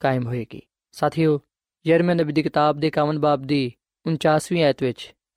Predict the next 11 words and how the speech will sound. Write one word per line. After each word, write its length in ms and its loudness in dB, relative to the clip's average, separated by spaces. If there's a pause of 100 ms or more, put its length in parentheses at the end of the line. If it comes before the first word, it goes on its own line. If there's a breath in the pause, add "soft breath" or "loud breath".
ਇਹ 40 0
ਗੱਲ 160 4
ਬਿਆਨ 320 2
ਕੀਤੀ 260 -2
ਗਈ 180 2
ਹੈ 40 2
ਕਿ 160 -2
ਬਾਬਲ 360 0
ਦੀ 100 -2
ਹਕੂਮਤ 460 -4
ਕਦੋਂ 380 0